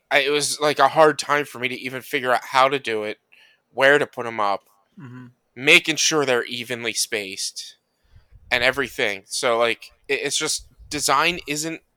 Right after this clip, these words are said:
Speaker 1: like, I love trying to design, but, like,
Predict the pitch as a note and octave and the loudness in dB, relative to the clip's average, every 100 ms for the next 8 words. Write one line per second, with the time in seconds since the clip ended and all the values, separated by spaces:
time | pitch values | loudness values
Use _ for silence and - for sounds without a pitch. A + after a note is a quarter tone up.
0 | - E3+ E3 E3+ E3 E3+ F3+ _ - C3 | 0 2 6 4 6 4 4 _ -4 -2
1 | B2+ D3 E3+ F3 E3+ F3+ F#3 G#3+ _ _ | -2 -4 -6 -6 -4 -4 -6 -10 _ _
2 | _ _ _ _ - C3 - C3 A#2+ | _ _ _ _ -2 -2 0 -2 -4